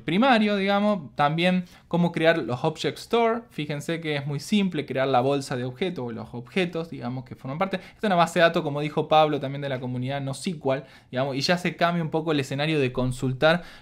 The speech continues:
con el lenguaje de consulta sequal, S Q L, ¿verdad? Ya no estamos hablando de eso, sino estamos hablando como algo pseudo orientado a objetos, por decir de alguna manera. ¿Mm? Entonces, cómo agregar datos al data store, al object store, perdón, eh, con nuestro método add task.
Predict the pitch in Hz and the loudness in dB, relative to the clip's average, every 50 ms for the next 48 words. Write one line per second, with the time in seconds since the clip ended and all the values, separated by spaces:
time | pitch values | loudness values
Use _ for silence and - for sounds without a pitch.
0 | - - 131 127 123 120 120 123 127 135 147 160 165 143 - 127 123 123 151 156 | -10 -6 -2 0 0 2 2 0 0 0 0 0 0 -2 -2 -2 -2 -2 -4 -2
1 | - 147 131 117 120 - - - 214 185 - - 127 120 113 117 123 127 135 120 | 0 0 0 0 -2 -6 -2 0 0 0 0 0 -2 -2 -2 -4 -8 -10 -10 -10
2 | - 135 - - 180 190 165 139 123 120 117 131 151 165 - - - - - - | -12 -8 -2 2 4 4 4 4 4 2 2 2 2 2 0 -2 -14 -20 -18 -8
3 | - 143 139 139 131 139 139 - 196 196 180 160 147 151 156 170 170 180 165 160 | -4 -2 0 0 0 -2 0 4 4 4 6 4 2 0 -2 -4 -4 -4 -4 -4
4 | 156 151 - 160 156 151 143 143 151 156 147 143 127 131 131 139 143 147 131 - | -4 -2 0 0 0 2 0 0 -2 -2 -2 -2 0 0 0 0 0 -2 -4 -4
5 | - - 151 151 147 147 131 123 123 120 120 131 135 135 127 117 - - - 170 | 0 0 0 2 2 2 0 2 0 0 0 2 2 2 0 0 -2 -2 -2 -2
6 | 160 131 117 - - 113 107 107 - 131 120 117 117 117 117 110 110 113 117 107 | -2 -2 -6 -8 -8 -10 -10 -10 -8 -8 -6 -4 -4 -4 -4 -4 -4 -4 -4 -6
7 | 92 - - _ _ _ - 139 151 190 - _ - - - - - - - - | -6 -10 -14 _ _ _ -14 -12 -12 -12 -14 _ -20 -20 -20 -20 -20 -20 -20 -20
8 | - _ - 165 160 165 190 180 180 185 170 170 - 190 190 190 190 180 175 170 | -16 _ -6 -4 0 0 0 0 2 0 -2 0 2 2 4 6 6 4 4 4
9 | 170 180 180 190 196 - - - - - - _ _ - - 139 139 175 175 180 | 6 8 8 8 8 6 -4 -16 -20 -20 -20 _ _ -14 -10 0 4 6 6 6
10 | 175 175 196 190 190 - - 165 147 139 135 135 135 131 135 139 143 147 160 165 | 6 4 0 -2 -2 -4 -4 -2 -2 -2 0 -2 -2 -2 0 0 0 0 0 -2
11 | - - 254 262 262 - - - 151 139 135 135 131 113 135 156 165 165 - 151 | 0 2 4 4 4 2 -2 -4 -2 0 0 0 0 0 0 -2 -2 -2 -4 -6
12 | - - - 226 220 226 226 - - 214 180 196 226 247 269 - - - 226 143 | -4 -2 0 0 0 0 -4 -6 -4 -2 0 2 0 0 -2 -6 -14 -18 -12 -10
13 | 131 127 127 127 117 110 - - - 120 120 110 113 113 - 131 120 123 127 131 | -8 -6 -4 -4 -6 -6 -8 -12 -12 -12 -12 -12 -14 -12 -8 -6 -4 -2 -2 -2
14 | 127 147 143 156 165 160 156 143 147 143 143 180 - 240 247 233 233 - - - | -2 -2 -2 -2 -2 -2 -2 0 0 0 -2 -2 0 2 2 2 0 -2 -8 -18
15 | - | -20